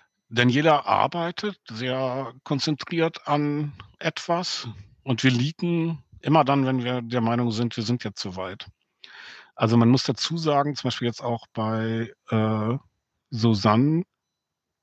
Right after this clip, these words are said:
wir haben tatsächlich schon fast die Hälfte des neuen Buchs zusammen und wir haben eine ganze Menge Zeit, also was heißt wir, vor allem Susanne, die investiert ja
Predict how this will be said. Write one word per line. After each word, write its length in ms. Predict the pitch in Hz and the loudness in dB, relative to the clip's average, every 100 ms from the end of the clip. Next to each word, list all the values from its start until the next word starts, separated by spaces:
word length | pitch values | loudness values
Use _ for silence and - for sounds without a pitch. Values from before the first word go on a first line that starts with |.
| _ | _
wir 320 | 131 117 101 | -4 2 4
haben 280 | 101 143 143 | 6 4 4
tatsächlich 520 | 131 113 120 - 120 | 2 0 -2 -4 -4
schon 240 | - 117 | 0 0
fast 300 | 113 117 - | 0 -4 -4
die 80 | 110 | -2
Hälfte 280 | 113 120 - | -2 -2 -10
des 220 | 107 110 | -10 0
neuen 380 | 117 107 104 104 | 2 4 2 -2
Buchs 640 | 110 113 - - - - - | -4 -10 -14 -16 -20 -20 -14
zusammen 680 | - 117 101 107 143 190 147 | -4 0 4 4 4 2 0
und 180 | 104 | 0
wir 60 | 110 | 2
haben 80 | 110 | 2
eine 100 | 107 | 4
ganze 280 | 110 110 113 | 2 4 2
Menge 260 | 104 107 | 4 0
Zeit, 380 | - 113 113 123 | 0 2 2 2
also 180 | 101 90 | -4 -6
was 160 | 92 - | -10 -8
heißt 200 | 87 - | -8 -4
wir, 240 | 98 98 | -2 -2
vor 220 | - 98 | -2 -4
allem 180 | 101 101 | 0 0
Susanne, 460 | 101 104 98 113 104 | 0 0 2 4 4
die 180 | 104 - | -2 -6
investiert 540 | 98 101 - 104 - | -4 -4 -4 -4 -4
ja 180 | 92 | -6